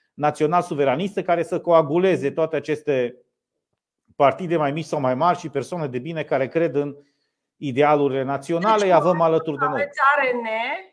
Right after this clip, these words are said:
Speaker 2: ce mai aveți?
Speaker 1: A R N, Partidul Republican, deci Alianța Renașterea Națională, a fost partidul care a contribuit la,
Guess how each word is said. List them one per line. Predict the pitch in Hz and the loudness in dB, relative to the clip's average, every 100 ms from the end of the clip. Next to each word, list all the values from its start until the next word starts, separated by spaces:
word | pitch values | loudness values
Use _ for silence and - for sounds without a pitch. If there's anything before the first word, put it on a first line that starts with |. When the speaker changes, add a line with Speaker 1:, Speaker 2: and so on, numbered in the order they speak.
| _ _ _ _ | _ _ _ _
Speaker 2:
ce | - 285 | -10 -2
mai | 262 220 | 0 0
aveți? | 190 180 - _ - | -2 -8 -12 _ 2
Speaker 1:
A | 147 | 6
R | 170 175 | 6 4
N, | 196 240 240 | 2 2 2
Partidul | 180 180 180 175 | 2 2 0 2
Republican, | 170 165 151 147 - 165 208 214 - | 2 0 -4 -4 0 2 0 -6 -10
deci | 147 160 | -6 0
Alianța | 160 160 180 185 | 0 2 0 0
Renașterea | 170 165 170 165 165 | 0 0 -2 -2 -2
Națională, | 156 139 - 139 135 165 | -2 -4 -6 -2 0 2
a | 185 | 0
fost | 170 - | -2 0
partidul | 156 151 156 160 | 0 0 -6 -6
care | 156 151 151 139 - _ _ _ | 0 2 2 -2 -6 _ _ _
a | 160 151 | -2 0
contribuit | 156 135 165 131 175 196 185 123 | 0 -2 -4 -2 -2 -2 -6 -4
la, | 139 143 139 131 123 | 2 4 6 2 -2